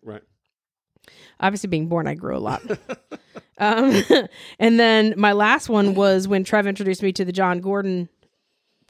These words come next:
Speaker 2: to John Gordon's work, his book, The Energy Bus. And then that led me down the path of positive psychology and, <clears throat> you know, everything that that can do for your, for yourself, for your teams, for your marriage, for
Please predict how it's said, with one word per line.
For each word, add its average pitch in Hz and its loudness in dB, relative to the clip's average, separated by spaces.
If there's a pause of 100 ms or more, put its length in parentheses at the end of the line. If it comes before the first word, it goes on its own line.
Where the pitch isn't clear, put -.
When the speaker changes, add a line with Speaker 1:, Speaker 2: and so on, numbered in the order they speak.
Speaker 2:
to 202 2
John 190 2
Gordon's 196 0 (160)
work, 190 -2 (600)
his 180 -4
book, 175 0
The - -6
Energy 185 -2
Bus. 170 -4 (320)
And 208 0
then 196 2
that 196 2
led 202 4
me 202 0
down 185 2
the 180 -4
path 185 0
of 170 -8
positive 196 0
psychology 170 -2 (340)
and, 175 0 (280)
<clears throat> - -2
you 269 4
know, 220 4
everything 208 2
that 196 -2
that 190 0
can 196 -2
do 180 2
for 180 -6
your, 170 -4 (180)
for - -4
yourself, 208 0
for 214 -2
your 190 0
teams, 247 -2
for 202 -6
your 185 -4
marriage, 233 0
for 190 0